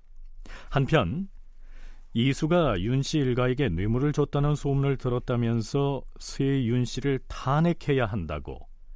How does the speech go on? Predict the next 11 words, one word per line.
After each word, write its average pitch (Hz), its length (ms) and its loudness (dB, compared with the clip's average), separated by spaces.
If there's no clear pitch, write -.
맨 104 500 0
처음 165 360 0
주장한 127 540 0
김성일은요, 110 1080 0
동인의 151 560 4
강경파로서 117 1040 -2
윤현과 113 720 0
같은 - 680 -2
이조 117 320 0
전랑이었습니다. - 960 -6
그러니까 110 640 2